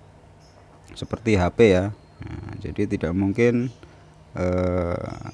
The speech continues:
kita untuk menyoldernya, ya. Jadi, ini mesin, solderan mesin seperti itu.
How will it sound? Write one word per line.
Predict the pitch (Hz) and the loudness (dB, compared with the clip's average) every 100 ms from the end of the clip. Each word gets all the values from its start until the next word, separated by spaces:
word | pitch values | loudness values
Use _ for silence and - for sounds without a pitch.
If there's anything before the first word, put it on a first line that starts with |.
| - - | -16 -12
kita | - - 92 98 104 104 101 - | -12 -4 0 4 4 2 0 -2
untuk | 92 90 87 92 | -4 -4 -4 -2
menyoldernya, | 92 90 87 - 87 92 98 92 | 0 -2 -2 -2 0 2 2 0
ya. | 85 92 - - - - - | -2 -4 -8 -20 -20 -18 -12
Jadi, | - 90 92 | -4 -2 0
ini | 95 95 | 0 0
mesin, | - 98 90 82 - - - | 0 0 0 -4 -10 -20 -14
solderan | - - 87 85 87 | -12 -6 -4 -2 -4
mesin | 87 98 85 76 - - - - - - - - - - - | -2 -2 -2 -4 -12 -20 -20 -20 -20 -20 -20 -20 -20 -20 -20
seperti | - - - 82 82 80 | -18 -18 -10 -6 -4 -4
itu. | 82 98 87 | -4 -2 -2